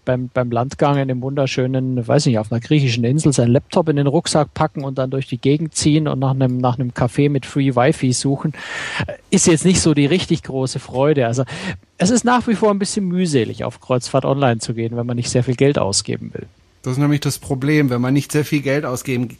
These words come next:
Speaker 2: möchte. Denn für viel Geld bekommt man durchaus, ähm, Internetanschluss an Bord. Bei manchen Kabinen ist es sogar mittlerweile im Preis mit inbegriffen.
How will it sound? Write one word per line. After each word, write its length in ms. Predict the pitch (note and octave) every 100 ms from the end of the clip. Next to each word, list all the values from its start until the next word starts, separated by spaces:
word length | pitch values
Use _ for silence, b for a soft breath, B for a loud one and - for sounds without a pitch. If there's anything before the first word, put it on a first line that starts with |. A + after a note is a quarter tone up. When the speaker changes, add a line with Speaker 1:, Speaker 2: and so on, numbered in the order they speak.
| -
Speaker 2:
möchte. 500 | D#3+ C#3+ E3+ - B2
Denn 180 | C3 C3
für 140 | D3+
viel 240 | C#3 D#3 C#3
Geld 320 | C3 E3 -
bekommt 320 | E3 F3 F3+
man 160 | F3+ E3
durchaus, 600 | E3 C3+ B2+ F3+ - A3
ähm, 400 | D#3+ D#3+ D#3+ D#3+ B B B
Internetanschluss 800 | - G#3+ F#3+ D#3+ C3+ C#3 D3 C3
an 180 | - C3+
Bord. 260 | B2 A2+ G#2+
Bei 100 | C3+
manchen 340 | C#3+ F3+ F#3+
Kabinen 460 | F#3 E3 D#3+ F3 F#3
ist 160 | E3
es 100 | D#3
sogar 440 | - D#3 D#3 D#3 D#3+
mittlerweile 500 | D#3+ E3 D3 D3+ D#3+
im 100 | D3+
Preis 320 | - D3+ D3+
mit 160 | D#3+ D#3
inbegriffen. 640 | E3+ F3+ D3+ C3 G#2+ G#2